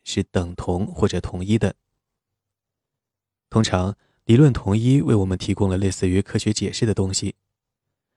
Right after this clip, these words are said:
当化学家发现水是H二O时，他们也就解释了水是什么。同样，当物理学家发现一个物体的温度是它分子的平均动能的时候，他们也就解释了温度是什么。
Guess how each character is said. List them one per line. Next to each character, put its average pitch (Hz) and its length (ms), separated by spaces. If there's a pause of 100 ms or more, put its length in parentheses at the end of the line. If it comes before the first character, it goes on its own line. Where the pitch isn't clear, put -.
当 107 160
化 104 160
学 92 200
家 98 260
发 98 140
现 92 180
水 - 180
是 87 160
H 95 240
二 101 120
O 123 200
时， 92 320 (640)
他 - 100
们 156 80
也 123 80
就 135 140
解 92 220
释 104 180
了 95 160
水 90 240
是 - 140
什 92 200
么。 92 200 (880)
同 117 160
样， 101 240 (300)
当 156 180
物 175 80
理 104 100
学 98 140
家 101 160
发 110 200
现 95 400
一 113 100
个 113 140
物 113 120
体 98 160
的 92 160
温 110 220
度 98 320
是 - 160
它 98 120
分 104 200
子 101 120
的 95 80
平 95 160
均 110 160
动 120 200
能 90 180
的 143 80
时 120 140
候， 190 280 (720)
他 - 120
们 98 120
也 87 80
就 95 140
解 90 220
释 95 180
了 87 160
温 127 220
度 110 180
是 - 120
什 92 180
么。 90 180